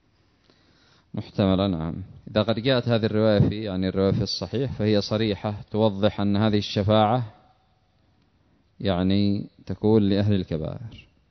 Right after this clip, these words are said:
اختبأ دعوة شفاعة لأمته فهي نائلة إن شاء الله من مات من أمتي لا يشرك بالله شيئا.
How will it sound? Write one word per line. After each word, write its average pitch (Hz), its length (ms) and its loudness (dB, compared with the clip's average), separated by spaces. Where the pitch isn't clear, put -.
اختبأ 92 520 0
دعوة 92 460 2
شفاعة 92 500 0
لأمته 101 640 -2
فهي 104 320 4
نائلة 107 460 6
إن 101 140 6
شاء 101 220 0
الله 123 200 0
من 107 120 2
مات 104 300 2
من 95 160 0
أمتي 98 360 0
لا 101 160 4
يشرك 98 360 -4
بالله 104 520 -2
شيئا. 82 440 -10